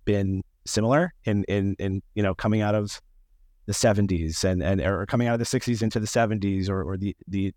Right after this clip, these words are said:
the, you know, moving to sound and, and, and the advent of television. And I think it's an exciting time to just be holding ourselves up to a higher standard. And, and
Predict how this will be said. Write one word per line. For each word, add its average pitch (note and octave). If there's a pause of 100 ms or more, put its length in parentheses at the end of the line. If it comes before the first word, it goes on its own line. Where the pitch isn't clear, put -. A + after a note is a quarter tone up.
the, G2 (360)
you A2
know, F#2
moving A2+
to G2
sound F#2+
and, F2+
and, F#2
and F#2+
the G2
advent A2+
of A2+
television. G2+ (320)
And A2+
I A2+
think D#3
it's E3
an D3+
exciting A2+
time G#2+
to -
just G2+
be G2+ (680)
holding C#3
ourselves G#2+
up G2+
to A2+
a G2+
higher G2
standard. - (420)
And, G#2
and G2